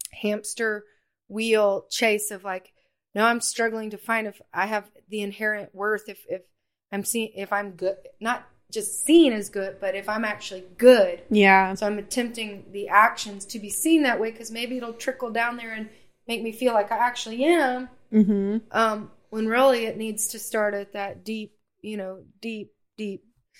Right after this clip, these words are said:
Speaker 1: central level of that's past. That's why I was saying the tool of,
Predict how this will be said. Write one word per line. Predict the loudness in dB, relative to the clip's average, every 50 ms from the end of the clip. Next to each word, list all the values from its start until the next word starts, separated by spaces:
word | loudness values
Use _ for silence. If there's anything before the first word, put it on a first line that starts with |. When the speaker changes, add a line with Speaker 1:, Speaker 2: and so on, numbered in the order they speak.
| _ _ _ _ _ _ _
Speaker 1:
central | -8 -2 2 2 2 2 2 0 -2 -2 -2 -4 _ _ _ _ _ _ _ _ -20 _ _ _ -10
level | 0 4 6 6 6 6 4 0 -2 -2 -4
of | -8 -12 -12 -14 -18 _ _ _ _ _ _ _ _ _ _ _ _ _ _ _ _ _ 4
that's | 6 8 8 6 4 -2 -8 -8 -10 -14 -20 _ _ _ _ _ _ _ _ _ _ _ _ _ _ 4
past. | 8 8 8 8 8
That's | 2 2 2 2 2
why | 2 2
I | 2
was | 2 0 -4
saying | -4 -4 -4 -4 -2 -4
the | -6
tool | -6 -6 -10 -8 -4 -4 -2 -2 -4
of, | -4 -6 -10